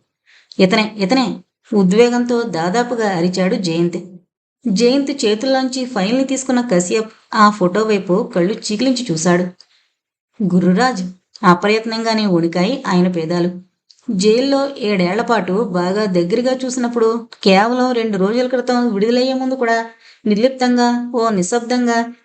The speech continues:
వేచి వేటాడబోతున్న మృగంలా కనిపించిన గురురాజ్ వీడా? ఎస్, నాకు దొరికిన ఇన్ఫర్మేషన్ ప్రకారం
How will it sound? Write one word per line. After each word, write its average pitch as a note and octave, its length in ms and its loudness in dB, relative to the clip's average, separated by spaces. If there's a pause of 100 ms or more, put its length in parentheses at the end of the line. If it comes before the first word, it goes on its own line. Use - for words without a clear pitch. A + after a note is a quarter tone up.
(140)
వేచి A3+ 420 4
వేటాడబోతున్న B3 840 0
మృగంలా G#3 500 -2
కనిపించిన C4 520 -2
గురురాజ్ G3+ 500 0 (920)
వీడా? A3+ 460 2 (760)
ఎస్, G3 260 -2 (340)
నాకు A#3+ 200 2
దొరికిన G#3+ 340 2
ఇన్ఫర్మేషన్ A#3+ 720 -2
ప్రకారం A3+ 520 -2